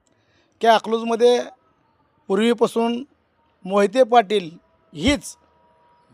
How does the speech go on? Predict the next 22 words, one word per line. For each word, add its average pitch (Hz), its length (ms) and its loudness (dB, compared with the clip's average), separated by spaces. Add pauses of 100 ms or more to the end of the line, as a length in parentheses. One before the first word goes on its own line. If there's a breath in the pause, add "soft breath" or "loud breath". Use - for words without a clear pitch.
(440)
कार्य 240 320 8
करतात 240 400 4 (560)
आणि 254 380 0 (220)
सर्व 254 420 4
जाती 240 320 4
धर्माला 226 640 4 (500)
घेऊन 202 380 2 (1080)
ग्रामपंचायतचा 233 840 0
या, 240 180 2
त्यावेळीचा 233 540 -2
विषय 233 260 -2
असेल, 233 400 2 (160)
त्यावेळी 202 180 -2
त्यांनी 226 260 -4
ग्रामपंचायतच्या 226 760 -2
माध्यमातून 226 640 0 (760)
सर्व 220 240 2
जाती 220 280 0
धर्माच्या 220 500 0
प्रतिनिधींना 226 680 -4
त्यावेळी 226 360 0
त्यांनी 220 380 -2